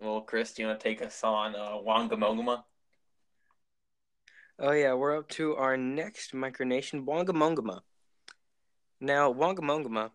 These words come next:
Speaker 2: and I'm gonna try and say that name as many times as I possibly can in this segment. It was originally a small town in New Zealand. And it lies right around Highway forty-three.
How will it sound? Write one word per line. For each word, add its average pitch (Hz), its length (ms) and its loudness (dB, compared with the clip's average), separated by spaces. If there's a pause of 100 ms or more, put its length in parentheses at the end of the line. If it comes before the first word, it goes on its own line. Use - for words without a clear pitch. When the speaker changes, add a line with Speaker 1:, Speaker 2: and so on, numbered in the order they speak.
(220)
Speaker 2:
and 131 120 -10
I'm 135 140 -6
gonna 135 120 -2
try 135 220 -4
and 127 100 -6
say 139 140 -4
that 117 180 0
name 120 220 -6
as 107 100 -14
many 131 220 -6
times 120 320 -6
as 107 60 -4
I - 20 -10
possibly 110 420 -4
can 120 240 -2
in 107 80 -4
this 101 160 -8
segment. 110 320 -4 (1400)
It 143 180 2
was 143 140 0
originally 147 960 2 (380)
a 120 80 0
small 151 500 2
town 107 720 -2 (260)
in 117 220 -4
New 110 160 -4
Zealand. 123 560 -2 (1120)
And 123 120 0
it 117 80 -2
lies 123 600 4 (160)
right 139 300 2
around 135 240 0
Highway 123 320 0
forty-three. 107 540 -4